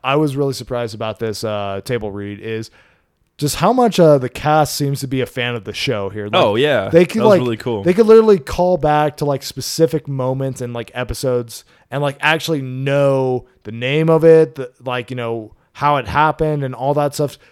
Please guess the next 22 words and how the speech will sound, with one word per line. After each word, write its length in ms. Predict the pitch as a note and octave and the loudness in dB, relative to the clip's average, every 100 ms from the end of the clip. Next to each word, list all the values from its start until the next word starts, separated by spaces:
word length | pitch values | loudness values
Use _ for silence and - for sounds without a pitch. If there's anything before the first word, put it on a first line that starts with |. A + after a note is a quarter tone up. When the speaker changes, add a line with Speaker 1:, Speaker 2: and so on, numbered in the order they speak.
| - | -2
Speaker 1:
Pretty 160 | C4 D#4+ | 0 2
much 160 | C#4+ | 0
like 160 | A3+ F3+ | 0 0
hardcore 480 | D3 E3+ C#3+ D#3 C3+ | 2 2 2 -2 -2
fans 320 | C#3 C3+ B2+ | -4 -4 -6
of 100 | A#2 | -10
the 80 | A2 | -8
show 260 | - A#2+ | -4 -2
would, 400 | A#2 A#2+ A#2+ A#2 | -2 -4 -4 -4
uh, 320 | A2+ G#2+ G#2 G2+ - | -4 -4 -6 -8 -6
be 120 | B2+ | -4
able 140 | A2+ | -4
to 60 | G#2+ | -6
remember 460 | G#2 G#2 A2 F#2+ F#2+ | -8 -10 -10 -12 -12
it 160 | - | -12
here. 180 | G#2 G#2 | -10 -10
So, 280 | G#2 A2+ G#2 _ _ _ _ _ | -8 -8 -8 _ _ _ _ _
yeah, 180 | F#3+ E3+ | 4 4
no, 200 | D#3+ D#3 | 4 2
it 100 | D3 | 4
was, 220 | D#3+ D#3 D3+ | 4 4 4
uh, 260 | D3 C3 | 4 2